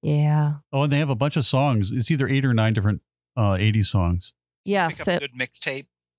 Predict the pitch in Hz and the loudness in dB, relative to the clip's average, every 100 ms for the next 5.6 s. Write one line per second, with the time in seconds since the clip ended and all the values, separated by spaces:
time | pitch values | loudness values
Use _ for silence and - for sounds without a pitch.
0 | _ _ _ _ - 208 120 110 92 180 | _ _ _ _ -4 0 0 0 -2 -2
1 | 190 180 160 151 135 - - 156 165 147 | 0 0 0 -2 -4 -6 -6 -2 0 0
2 | 139 156 139 143 131 147 151 151 123 135 | 0 0 0 0 -2 -2 0 0 0 -2
3 | 247 254 262 269 240 233 226 202 190 185 | 0 0 0 -2 0 0 0 0 0 0
4 | 165 165 185 - 202 185 - 175 180 131 | 0 0 0 0 -2 -2 0 0 0 0
5 | 113 - 120 117 120 139 | -2 -2 0 2 2 0